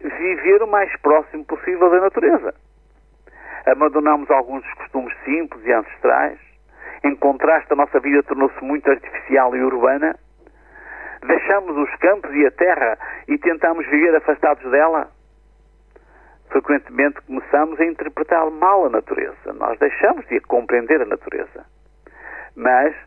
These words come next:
ainda que as circunstâncias sejam muito artificiais, podemos minimizar tentando usar melhor os recursos naturais. Se pensamos em cada um dos remédios acima citados, é simples. O ar puro.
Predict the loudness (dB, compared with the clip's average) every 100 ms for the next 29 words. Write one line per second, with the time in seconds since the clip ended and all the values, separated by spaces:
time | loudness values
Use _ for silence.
0 | _ -20 -20 -14 0 2 2 0 0 -2
1 | 0 0 2 0 0 0 0 -2 0 -2
2 | 0 -2 0 2 2 2 0 -2 -8 -2
3 | -2 -4 -16 _ _ _ _ -20 -20 _
4 | _ _ -6 -2 -2 -2 -8 -8 -8 -6
5 | -4 -2 -4 -4 -2 -2 0 -2 -2 2
6 | 2 0 2 2 0 -8 -2 0 0 -6
7 | -6 -6 -8 -8 -18 _ _ _ -20 -20
8 | -20 -20 -6 -2 0 2 0 -2 0 2
9 | 2 0 -2 -4 0 0 0 -4 -2 -4
10 | -4 -4 0 -2 -2 -14 -18 -20 -20 -20
11 | _ -2 0 0 -2 -6 -18 -20 _ _
12 | _ -20 -20 -14 0 2 2 0 -4 -4
13 | -6